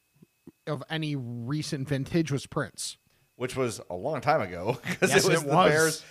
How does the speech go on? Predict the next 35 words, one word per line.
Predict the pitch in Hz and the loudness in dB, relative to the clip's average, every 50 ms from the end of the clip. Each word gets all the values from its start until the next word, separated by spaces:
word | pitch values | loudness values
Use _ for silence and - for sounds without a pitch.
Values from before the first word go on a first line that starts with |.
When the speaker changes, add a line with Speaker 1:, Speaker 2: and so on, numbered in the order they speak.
| - - _ | -20 -4 _
Speaker 2:
and | 156 151 156 151 | 2 2 2 2
Bruno | 139 170 170 165 147 | 0 2 2 2 4
Mars | 139 131 123 120 113 107 98 - - | 4 4 4 4 4 2 -2 -6 -8
was | - 117 110 - | -6 -6 -6 -6
pretty | - 117 107 104 | -6 -4 -4 -4
great, | 85 101 98 92 85 - | -4 -4 -4 -4 -6 -8
too. | - 92 82 - - | -10 -12 -10 -2 -2
Speaker 1:
Oh, | 220 | -2
that's | 202 220 202 196 - | 0 0 -2 -2 -4
true. | - - 208 180 147 | -4 -2 0 0 0
Yeah, | 147 143 135 131 | 0 -2 -2 -2
Bruno | 110 143 147 139 135 123 | 0 0 2 2 2 0
Mars | 120 113 110 | 0 0 0
Speaker 2:
Yeah. | 95 85 82 | 0 0 -2
Speaker 1:
was | - 110 101 | -6 -8 -6
awesome, | 113 85 90 - - - 95 90 | -6 -6 -6 -6 -8 -10 -12 -10
too. | - 113 82 55 - | -10 -10 -12 -12 -2
Speaker 2:
I | - 139 | -2 0
think | 160 202 233 185 135 101 92 | 2 2 0 -2 -6 -4 2
that | 135 147 175 175 - | 4 4 4 4 2
guy | - 131 113 101 98 95 92 92 | 0 2 4 4 4 4 2 0
now, | 92 92 101 101 101 90 87 82 80 - | 0 -2 0 0 0 0 -2 -4 -6 -6
like, | 92 110 101 - _ | -6 -8 -8 -10 _
Bruno | - 156 160 156 135 | -2 0 2 2 2
Mars | 127 120 117 113 101 101 | 4 2 2 2 -2 -6
is, | 95 87 | -8 -6
like, | 92 90 87 - | -6 -6 -6 -8
the | - 90 | -10 -8
universally | 92 101 95 92 85 92 92 - - - 95 90 85 | -8 -6 -6 -6 -4 -6 -6 -6 -6 -8 -8 -8 -8
liked, | 82 - 92 92 87 - - - - _ _ _ _ _ _ _ _ | -8 -6 -6 -8 -8 -10 -16 -20 -20 _ _ _ _ _ _ _ _
like, | - 113 113 - - | -10 -10 -10 -6 -2
everybody's | 147 143 139 131 135 123 107 117 110 110 92 | -2 0 0 0 -2 -2 -2 -4 -6 -4 -6
like, | 92 92 - | -8 -8 -8
"Okay, | 95 90 90 87 85 | -12 -8 -8 -8 -8
this," | 82 98 117 | -6 -8 -10